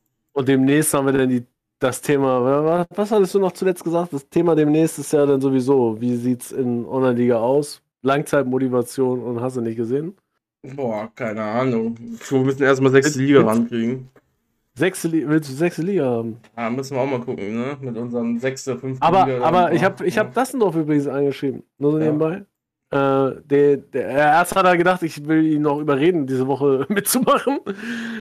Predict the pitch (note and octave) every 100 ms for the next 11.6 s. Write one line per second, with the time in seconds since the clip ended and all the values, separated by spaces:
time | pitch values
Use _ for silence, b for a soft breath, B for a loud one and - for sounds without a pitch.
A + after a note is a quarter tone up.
0 | _ _ _ - D3 C#3+ C#3+ D3 C3+ D#3+
1 | E3 D#3 D#3 C#3+ C#3 D3+ C#3 F#3+ F3 C#3+
2 | C3+ C3 C3+ C3+ - C#3+ C#3+ D3 C3+ -
3 | C3+ A2+ C3 C3+ C3+ C3 B2 G#2+ - B2+
4 | C#3 C#3+ C3 C3+ C3 C#3 D3 - B2 B2+
5 | - - B2+ A#2+ B2+ B2+ A#2+ A#2+ A#2+ B2+
6 | B2+ - A3+ - F3 - - _ F#3+ G3
7 | B3 A#3 G3 G3 G3 G3 E3+ E3+ F3 E3+
8 | E3+ G3 - F3 F3 E3 E3 - D#3 D#3
9 | D#3 D3+ D#3 - _ _ _ _ _ _
10 | - B2+ D#3+ C#3+ C#3+ C#3+ C3 - - D3
11 | C3+ C3 C3 C#3 C#3+ D#3